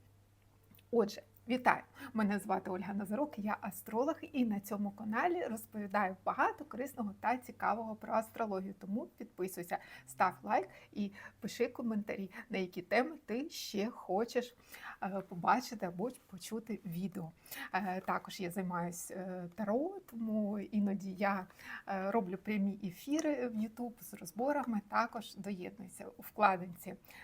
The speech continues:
«Наживо» є запис вже двох прямих ефірів. Е, тепер про Марс в Скорпіоні. Е, давайте спочатку розберемося, що таке планета Марс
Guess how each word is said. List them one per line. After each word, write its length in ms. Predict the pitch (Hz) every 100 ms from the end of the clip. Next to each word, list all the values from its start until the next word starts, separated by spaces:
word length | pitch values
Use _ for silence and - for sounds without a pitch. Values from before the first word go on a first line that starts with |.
| -
«Наживо» 720 | 220 196 277 302 254 240 214 - - 196
є 360 | 180 214 233 240
запис 440 | 185 202 214 214 185
вже 340 | 170 220 226
двох 360 | 208 175 208 202
прямих 440 | - 190 185 196 -
ефірів. 380 | 180 - 202 170 - - - - - - -
Е, 300 | - 208 208
тепер 360 | 202 226 494 508
про 140 | 226
Марс 420 | 214 247 262 - -
в 40 | -
Скорпіоні. 720 | - 214 208 214 185 170 170 - - - - -
Е, 200 | 226 202
давайте 380 | 202 285 466 330
спочатку 540 | - 240 277 277 -
розберемося, 640 | 240 208 226 220 185 175 190 - - -
що 320 | - 302 302
таке 360 | 285 214 240 220
планета 600 | - 202 220 220 175 180
Марс 580 | 208 214 185 208 -